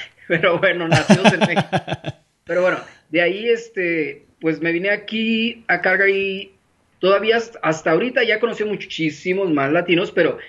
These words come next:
Speaker 1: pero en ese, digamos que ahorita todavía tengo como que casi mitad y mitad, de
Speaker 2: Ujú.
Speaker 1: todas maneras. He convivido más con latinos ahora, pero entonces, después de eso, yo miré, yo miré en, ah, en Facebook.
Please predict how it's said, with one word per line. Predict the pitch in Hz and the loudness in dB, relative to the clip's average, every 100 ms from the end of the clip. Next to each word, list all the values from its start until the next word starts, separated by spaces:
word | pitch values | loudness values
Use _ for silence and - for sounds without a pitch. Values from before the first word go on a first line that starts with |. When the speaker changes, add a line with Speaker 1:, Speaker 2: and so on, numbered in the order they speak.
| - | -8
Speaker 1:
pero | 147 151 | -2 0
en | |
ese, | 156 190 185 - - | 0 -2 -6 -18 -4
digamos | 165 185 - | 0 0 0
que | |
ahorita | 190 220 | 0 0
todavía | 220 214 | 2 2
tengo | 214 208 214 | 2 -2 -2
como | 190 160 156 | -4 -6 -6
que | 160 | -4
casi | 180 196 208 | -4 -4 -4
mitad | 190 - 170 | -4 0 0
y | 180 | 2
mitad, | 160 139 113 - - - | 0 0 -4 -6 -18 -8
de | 165 156 | -4 0
Speaker 2:
Ujú. | 147 | 2
Speaker 1:
todas | 156 | 2
maneras. | 147 127 - _ _ _ | 2 -2 -6 _ _ _
He | 196 208 | -2 0
convivido | 240 220 208 208 | 2 2 2 0
más | 185 185 | -4 -4
con | 170 | -6
latinos | 165 165 180 | -4 -4 -2
ahora, | 190 185 - - - _ - | -2 -4 -6 -18 -20 _ -2
pero | 202 208 208 | 0 2 2
entonces, | 214 - 190 208 214 - - _ | 0 0 0 0 -2 -4 -20 _
después | 185 208 240 254 | -2 4 4 4
de | 269 262 | 4 4
eso, | 240 254 269 - _ _ | 2 -2 -8 -10 _ _
yo | 151 175 202 | -4 0 0
miré, | 226 220 208 208 208 - _ | 0 0 0 0 -4 -14 _
yo | 151 190 | -4 -2
miré | 202 196 196 196 - 180 | -2 -2 0 -2 -6 -2
en, | 170 160 | 0 0
ah, | 151 143 135 131 127 127 _ _ _ - - - - - - | 0 -2 -2 -2 -4 -8 _ _ _ -20 -20 -20 -20 -20 -10
en | 156 151 | -8 -2
Facebook. | - 254 240 156 123 - | 0 0 -2 -6 -6 -10